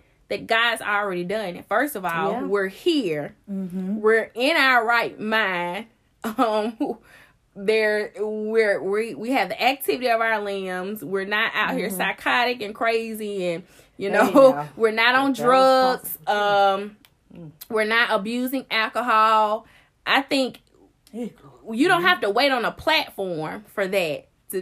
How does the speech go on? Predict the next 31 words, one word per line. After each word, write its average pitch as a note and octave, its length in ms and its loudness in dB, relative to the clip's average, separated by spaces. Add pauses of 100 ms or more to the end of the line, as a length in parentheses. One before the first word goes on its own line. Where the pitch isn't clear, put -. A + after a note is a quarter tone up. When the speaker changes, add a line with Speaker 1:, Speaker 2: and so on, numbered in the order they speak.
Speaker 1:
to G#3 120 -4
be G#3+ 120 -8
like, F#3 240 -2
"Oh, G3+ 160 2
I F#3+ 140 2
need G3 240 -8
that F#3+ 160 -4
test." G#3+ 240 -4
You B3+ 220 -2
got E4 240 4
that D4+ 180 4
testimony C4 580 2
now. C#4 300 2
Speaker 2:
Yeah. G#3+ 60 2
Speaker 1:
Like, G#3+ 220 4
you C#4 240 4
Speaker 2:
Oh, B3 60 4
Speaker 1:
are A#4+ 140 8
Speaker 2:
no, A4 160 4
I C4 120 4
wasn't E4 360 -2
saying C#4+ 380 -4
I'm F#3+ 200 -4
waiting F#3 200 -2
on C#3 100 -6
a - 40 -10
platform C#3+ 540 -8
for B2+ 120 -14
that. - 180 -10
I'm A#3+ 120 0
saying, G#3+ 460 -2